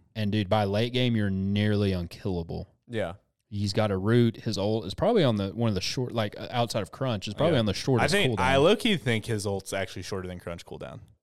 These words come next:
Speaker 1: Is it?
Speaker 3: I think so.
Speaker 1: His ult is on
Speaker 2: Like a
Speaker 1: such a short cooldown.
Speaker 3: Yeah.
Speaker 1: And he scales infinitely.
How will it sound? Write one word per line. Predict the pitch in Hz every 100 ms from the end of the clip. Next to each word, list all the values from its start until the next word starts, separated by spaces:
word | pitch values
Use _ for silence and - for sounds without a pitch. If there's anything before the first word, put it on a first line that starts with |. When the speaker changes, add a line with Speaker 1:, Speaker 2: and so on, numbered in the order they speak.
| _
Speaker 1:
Is | 92 98
it? | 110 -
Speaker 3:
I | 123
think | 120 110
so. | - 90 - - _ _
Speaker 1:
His | - 143 160
ult | - 117 113 -
is | 107 95 87 - -
on | 147
Speaker 2:
Like | 147
a |
Speaker 1:
such | 120 - 151 135
a | 95
short | - 98
cooldown. | - 87 80 80 87 -
Speaker 3:
Yeah. | 101 87 - _ -
Speaker 1:
And | 123 113
he | 120
scales | 110 135 131 110
infinitely. | 131 131 95 80 87 -